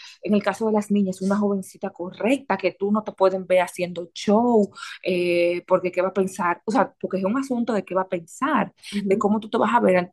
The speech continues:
Speaker 1: eh, en los ojos de los demás. Entonces, te digo que, ok, las redes sí, porque con las redes entra una, un asunto aparte en el discurso de la perfección, que es, eh, tú ser perfecto, eh, ante los ojos de mil gente que tú no conoces.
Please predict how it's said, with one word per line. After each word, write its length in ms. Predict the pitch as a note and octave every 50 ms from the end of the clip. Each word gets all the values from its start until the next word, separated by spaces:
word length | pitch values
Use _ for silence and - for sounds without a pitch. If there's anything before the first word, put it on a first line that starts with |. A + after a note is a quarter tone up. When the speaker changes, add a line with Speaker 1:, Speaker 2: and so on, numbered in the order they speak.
| _ -
Speaker 1:
eh, 300 | F3+ F3 F3 F3 F3 -
en 160 | - F#3 F3+ E3+
los 160 | E3 - -
ojos 200 | F3+ F3+ F#3 F#3
de 100 | F#3 F3+
los 140 | F3 F#3 E3+
demás. 600 | E3 D#3 D#3+ F#3 A#3+ C4 F#3+ F3 - - - - _ _ - - - - - - -
Entonces, 340 | G3 G3+ - B3 G#3 A3 G3+ - -
te 80 | G3
digo 240 | F#3+ A3+ A3+ G3+ F#3
que, 80 | - F#3
ok, 160 | F#3 F#3+ F#3 F3 F3 F3+
las 180 | F3+ E3+ E3+
redes 400 | - F3 G3 A3 B3 B3+ - -
sí, 320 | - C#4 C4+ B3+ A#3 - _ _
porque 180 | - G3+ A3 G#3
con 120 | G#3+ G#3+ G#3+ G#3+
las 160 | G#3+ G#3 G#3
redes 260 | G3+ A#3 B3+ C#4+ C#4+ C#4
entra 320 | C#4+ C4+ - C4+ - - - _
una, 320 | A#3+ A#3 A#3+ C4 B3+ C4 -
un 140 | A#3 A#3 B3+
asunto 360 | B3 - C4+ C4+ C4+ C4 A3
aparte 640 | F#3+ - - F#3 F#3+ F3+ - _ _ - - - _ - - - - - -
en 120 | F#3 G3
el 100 | G3+ G3+
discurso 420 | G3 G3 - - - F#3+ F#3+ - G#3+
de 80 | G#3
la 100 | G3+ F#3
perfección, 760 | - F#3 F#3 F#3 - E3 - - - A#3 C4+ B3+ F#3+ E3 - _ - - - - - _ _
que 380 | - G3 G3 G3+ A3+ B3 A3+ A3+
es, 200 | A#3+ - - _ _
eh, 480 | - - F#3+ G3 F#3+ F#3+ F#3 F#3 F#3 - _
tú 120 | - A#3 A3
ser 320 | - - - A3+ B3 -
perfecto, 680 | - C4+ B3+ - - - A3 F#3+ - _ - G3+ G#3+ - - - - - - - -
eh, 380 | - F#3+ F#3 F#3 F#3 F#3+ F#3+ - -
ante 180 | G3+ G3+ G3+ G#3
los 160 | G3+ G3+ G#3
ojos 160 | G3+ G#3+ A3
de 60 | A3
mil 160 | G#3+ G#3+ G#3+
gente 200 | G#3+ A3+ G#3 A3
que 100 | G3 F#3+
tú 200 | F3+ E3+ - G3
no 60 | F#3+ F#3
conoces. 480 | - F#3 G3 G3+ F#3+ - - F3 D#3+